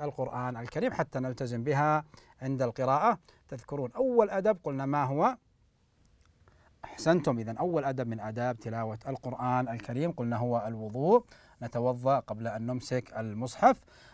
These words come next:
الأدب الذي يليه ما هو؟ أحسنتم، قلنا الاستياك، استخدام المسواك أو فرشاة الأسنان لنظافة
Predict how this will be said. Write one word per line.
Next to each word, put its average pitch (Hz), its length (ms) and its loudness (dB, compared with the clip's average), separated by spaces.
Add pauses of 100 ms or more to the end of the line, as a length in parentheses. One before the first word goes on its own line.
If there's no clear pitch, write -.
(140)
الأدب 135 360 2 (120)
الذي 113 260 -6
يليه 127 300 2
ما 117 200 -2
هو؟ 143 320 4 (1000)
أحسنتم، 147 680 0
قلنا 135 460 4
الاستياك، 127 640 4
استخدام 113 440 -8
المسواك 143 640 6 (440)
أو 269 180 4
فرشاة 139 540 -2
الأسنان 127 680 -2
لنظافة 101 480 -10